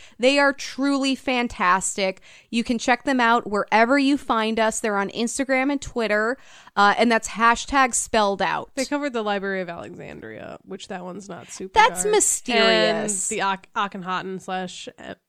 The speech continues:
Speaker 2: Emhotep. That one's not super
Speaker 1: Imhotep?
Speaker 2: dark either.
Speaker 1: That, that's mysterious, though. They cover kind of the spooky, ooky side of history.
Speaker 2: Yeah, it,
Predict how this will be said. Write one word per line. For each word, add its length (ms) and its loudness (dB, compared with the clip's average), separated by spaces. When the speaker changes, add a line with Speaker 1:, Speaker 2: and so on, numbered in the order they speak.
Speaker 2:
Emhotep. 640 -6
That 100 -12
one's 140 -14
not 120 -12
super 120 0
Speaker 1:
Imhotep? 420 -4
Speaker 2:
dark 40 -20
either. 340 -14
Speaker 1:
That, 220 4
that's 280 4
mysterious, 720 2
though. 220 -6
They 200 0
cover 360 4
kind 260 0
of 40 0
the 80 -8
spooky, 580 -4
ooky 360 -6
side 320 -2
of 80 -8
history. 520 -2
Speaker 2:
Yeah, 100 -4
it, 80 -8